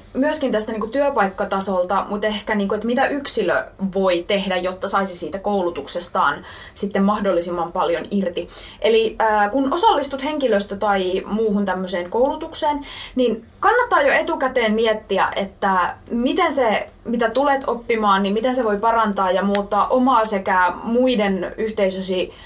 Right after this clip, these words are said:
ää, jäsenten niinku työtä ja yhteistyötä. Ja sit jos et ole osa jotakin tämmöistä yhteisöä, niin tietenkin silloin, että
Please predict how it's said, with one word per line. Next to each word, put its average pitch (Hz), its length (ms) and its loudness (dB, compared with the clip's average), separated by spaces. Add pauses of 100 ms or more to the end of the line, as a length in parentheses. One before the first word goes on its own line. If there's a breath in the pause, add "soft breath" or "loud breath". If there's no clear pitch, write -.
(380 loud breath)
ää, 180 400 2
jäsenten 185 680 -2 (100)
niinku 196 180 -2
työtä 190 360 2
ja 180 160 0
yhteistyötä. 180 840 0 (440 loud breath)
Ja - 260 2 (120)
sit 262 220 0 (120)
jos 254 240 4
et 262 120 0
ole 269 260 4
osa 247 300 2
jotakin 202 400 -2
tämmöistä 196 440 0
yhteisöä, 202 600 0
niin 190 220 0
tietenkin 214 360 0
silloin, 202 420 0
että 196 280 0